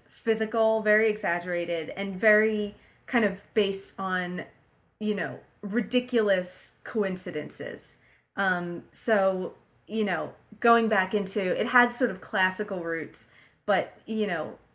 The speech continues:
in Shakespeare, if you think of the comedies, all the stuff with the cross-dressing and mistaken id-, identities is sort of the roots of farce. And then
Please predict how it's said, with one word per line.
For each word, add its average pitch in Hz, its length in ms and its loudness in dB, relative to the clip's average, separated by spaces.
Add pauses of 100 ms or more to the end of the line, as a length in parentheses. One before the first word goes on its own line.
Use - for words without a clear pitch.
(100)
in 196 340 -2
Shakespeare, 190 960 0
if 190 140 -10
you 208 60 -4
think 196 240 -6
of 185 180 -6
the 190 80 -4
comedies, 185 840 -2
all 214 120 2
the 220 80 2
stuff 208 320 -2
with 170 160 -4
the 175 80 -8
cross-dressing - 880 -6 (320)
and 190 280 -2
mistaken 202 500 0
id-, 170 240 -2
identities 175 680 -4
is 190 120 -8
sort 185 180 -2
of 165 160 -4 (560)
the 214 80 -2
roots 208 300 0
of 185 120 -4
farce. - 560 -4
And 208 160 -2
then 190 300 -2